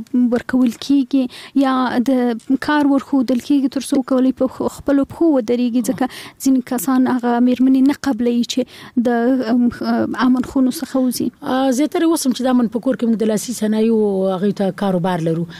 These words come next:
Speaker 2: هغوی ته حرفوي زده کړې د امن په کور کې ټولې شته دي، او هغوی هم کولی شي چې راوځي، د امن د کور نه چار وخت وکولی شي، هغوی ازادې شي. آه، زه فکر کوم چې هغوی ته ولې د کار زمینه نه مساعدېږي؟ هغه کورونه چې خاصاً د امن د کور نه خبرې وسي،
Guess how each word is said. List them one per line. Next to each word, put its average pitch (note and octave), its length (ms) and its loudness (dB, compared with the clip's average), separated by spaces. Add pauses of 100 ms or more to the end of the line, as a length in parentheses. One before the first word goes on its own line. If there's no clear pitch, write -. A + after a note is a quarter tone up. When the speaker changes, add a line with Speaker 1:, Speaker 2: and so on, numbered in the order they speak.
(120)
Speaker 2:
هغوی A3+ 200 0
ته G#3 200 0
حرفوي A#3 400 0
زده G#3+ 220 -2
کړې A3+ 200 -4
د E3+ 60 -2
امن G#3+ 200 0
په F3 140 -4
کور A3+ 160 -2
کې F#3 120 -2
ټولې G#3 240 0
شته - 260 -4
دي، E3+ 120 -2 (320)
او G#3+ 200 2
هغوی D4 160 0
هم C#4 80 2
کولی B3+ 280 0
شي B3+ 140 -2
چې - 140 -6 (100)
راوځي، C4+ 440 0
د B3+ 60 -2
امن C4 220 2
د A3 60 0 (100)
کور C4+ 60 0
نه A#3+ 80 2
چار B3 260 -4
وخت - 160 -8
وکولی B3+ 300 0
شي، G#3 140 -4
هغوی G#3 280 -2
ازادې B3 400 -2
شي. C4 120 0 (340)
آه، G3+ 120 2
زه A3 220 2
فکر G#3+ 320 -4
کوم C4 220 0
چې A#3 120 -6
هغوی G3+ 200 -2
ته G#3+ 100 -2
ولې C4+ 240 0
د - 0 -
کار D4 200 -2
زمینه C4+ 300 2
نه B3+ 180 2
مساعدېږي؟ G#3 420 -4 (340)
هغه D#4+ 180 0
کورونه B3 420 2 (280)
چې - 120 -6
خاصاً B3+ 380 0
د A3 60 0
امن B3+ 200 0
د G#3+ 60 -2
کور B3 200 -2
نه G#3+ 460 -2
خبرې G#3 500 0
وسي، F3+ 300 -4